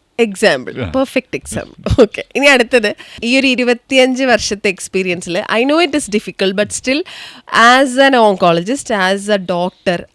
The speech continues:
Speaker 1: ആലോചിക്കുമ്പോ ഭയങ്കര ഒരു കണ്ടന്റ് ഫീൽ ചെയ്യുന്ന ഒരു എക്സ്പീരിയൻസ് ഞാൻ ചോദിച്ച ഡോക്ടർ ഏതാ പറയാ?
Speaker 2: ഉം, അത് എന്താണെന്ന് വെച്ച് കഴിഞ്ഞാൽ, നമ്മള്, ഞാൻ എൻ്റെ തുടക്കം,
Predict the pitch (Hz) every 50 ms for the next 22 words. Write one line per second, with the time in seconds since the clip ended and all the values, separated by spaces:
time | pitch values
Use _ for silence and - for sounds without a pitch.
0 | _ 180 196 202 208 220 226 233 240 214 226 233 - 220 196 190 170 170 185 190
1 | - 196 190 202 214 226 226 233 220 240 240 - - _ _ _ - 233 226 240
2 | 247 254 240 - 277 277 269 277 - - 240 214 220 208 208 185 180 185 190 196
3 | 214 - - - 262 277 294 254 202 - - - - 214 208 202 208 196 202 202
4 | - 202 208 190 185 190 - 180 165 170 - 190 180 175 165 - - 180 180 165
5 | 156 160 160 175 156 147 143 143 - - _ _ _ _ - _ _ _ _ _
6 | _ _ _ _ _ - 131 131 135 135 131 120 117 113 113 127 143 160 156 151
7 | 135 147 151 147 147 143 139 147 143 147 147 151 147 147 143 143 147 147 139 135
8 | 139 139 143 139 - - 135 123 127 127 110 123 123 135 - 135 -